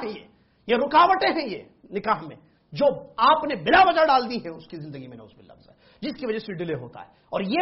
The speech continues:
مسئلہ کہ جب تک بڑے کی نہیں ہوگی، چھوٹے کی نہیں ہوگی، جب تک بڑی کی نہیں ہوگی، چھوٹے کی، یہ کہاں سے لے کر آئے؟ یہ اسلامی طریقہ ہے، مجھے بتائیے آپ۔ جب تک میری شادی نہیں ہوگی، میرے بھائی کی بھی نہیں ہوگی۔ کیوں بھائی؟ میرا بھائی مجھ سے پہلے نہیں کر سکتا ہے؟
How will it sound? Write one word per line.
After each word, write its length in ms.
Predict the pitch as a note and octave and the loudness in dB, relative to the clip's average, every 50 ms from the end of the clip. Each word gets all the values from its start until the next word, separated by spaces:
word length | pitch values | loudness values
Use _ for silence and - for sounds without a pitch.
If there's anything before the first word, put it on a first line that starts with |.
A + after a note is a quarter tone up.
| F#4 | 0
مسئلہ 340 | D#4 A#3 - C#4 D#4 F4 - - - - _ | -2 -2 0 0 0 0 0 -2 -8 -16 _
کہ 100 | - B3+ | -8 -4
جب 180 | A#3 C4+ C4 C4+ | -4 -2 -2 0
تک 120 | - C#4 G3 D3+ | 0 0 2 2
بڑے 180 | F#3 B3+ E4 E4 | 2 2 2 0
کی 120 | - D#4+ | -2 -4
نہیں 120 | D#4+ C#4+ | -4 -4
ہوگی، 220 | C#4 D4 C#4+ C#4+ - | -4 -4 -6 -8 -6
چھوٹے 260 | - - - G#3 D4+ | -4 -2 -2 -2 -2
کی 100 | B3 C#4+ | -4 -4
نہیں 100 | C#4 C4+ | -4 -2
ہوگی، 220 | B3 C4 C4 C#4 | -2 -2 -4 -4
جب 140 | A#3+ A#3 - | -6 -8 -6
تک 140 | - B3+ G#3 E3+ | -6 -6 -6 -4
بڑی 160 | G3+ C4 C4+ | -6 -6 -6
کی 100 | - C#4+ | -6 -6
نہیں 100 | C4+ C4 | -6 -4
ہوگی، 140 | C4 C4 A#3+ | -4 -6 -6
چھوٹے 220 | F#3+ A#3 A#3 C4+ | -8 -8 -8 -8
کی، 80 | A#3+ C4+ | -8 -10
یہ 60 | D#4+ | -10
کہاں 200 | - - A#3 G#3+ F#3 - | -10 -10 -10 -10 -12 -14
سے 60 | - | -18
لے 80 | C#3+ | -20
کر 140 | B2 - - | -20 -20 -20
آئے؟ 100 | - - - _ _ _ _ - | -20 -20 -20 _ _ _ _ -10
یہ 60 | G#3 | -8
اسلامی 280 | G#3 G#3+ A3 A#3+ C#4 C#4+ | -4 -2 -2 -2 0 -2
طریقہ 280 | - G#3 - - - | -4 -4 -4 -4 -4
ہے، 140 | B3 C#4 C4+ | -4 -2 -2
مجھے 120 | B3+ A3 | -4 -4
بتائیے 300 | F3 D#3+ D3+ C#3+ C3+ B2 | -6 -6 -8 -10 -12 -12
آپ۔ 100 | A#2 - - _ _ _ _ _ - | -14 -16 -18 _ _ _ _ _ -2
جب 80 | C4+ | 0
تک 100 | C4+ C#4 C#4 A#3+ | 0 0 0 -2
میری 160 | B3 C#4 D4 C#4 | -2 -2 -2 -2
شادی 220 | - C4+ C#4+ D4 | -2 0 0 -2
نہیں 100 | D4 D4 | -2 -4
ہوگی، 140 | D4+ D4 D#4 | -4 -4 0
میرے 140 | D4 C#4+ C4 | 0 2 2
بھائی 180 | F#3 A3+ A3 | 4 2 2
کی 80 | F#3 G3+ | 0 0
بھی 80 | G3+ | -4
نہیں 100 | F#3 E3 | -4 -6
ہوگی۔ 180 | C#3+ C3+ B2 B2+ - _ _ _ _ _ | -8 -10 -14 -18 -20 _ _ _ _ _
کیوں 160 | - C4+ C#4 | -8 -2 2
بھائی؟ 260 | C4+ C#4+ F4+ - - - _ _ _ - | 2 2 2 -2 -10 -18 _ _ _ -4
میرا 140 | G3 G#3+ A3 | 0 2 2
بھائی 160 | G3+ A#3 B3+ | 4 4 2
مجھ 120 | B3+ B3+ - | 0 0 -2
سے 60 | - B3+ | -2 -2
پہلے 180 | B3+ B3 B3 | -2 0 0
نہیں 120 | A#3 B3+ A#3 | 0 0 0
کر 80 | B3+ | -2
سکتا 280 | - - G#3 - - G3 | -2 -4 -4 0 2 2
ہے؟ 200 | A3 E4 - | 2 2 0